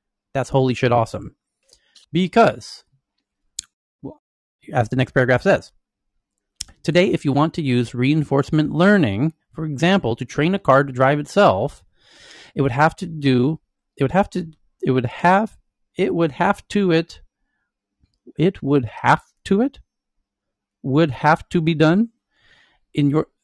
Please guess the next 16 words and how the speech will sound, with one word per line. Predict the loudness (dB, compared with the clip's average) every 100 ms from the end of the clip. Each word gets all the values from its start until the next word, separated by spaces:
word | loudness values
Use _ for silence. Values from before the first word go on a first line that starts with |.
| -12
this | -8 -6
is | -6
really | -2 -2 -2 -6 _ _ -6
a | -4
huge | -2 -4 -2
typo, | -2 -2 -6
clearly. | -2 -2 -4 -10 _ _ _ _ _ _ _ _ _ _ _ _ _ _ _ _ _ _ _
"It | -2
would | 0
have | 2 4 4
to | 2
be | -2
done | -2 0 0 0 0
in | 0 0
your | 0 -2
turn | -4 -2 2 4 4 2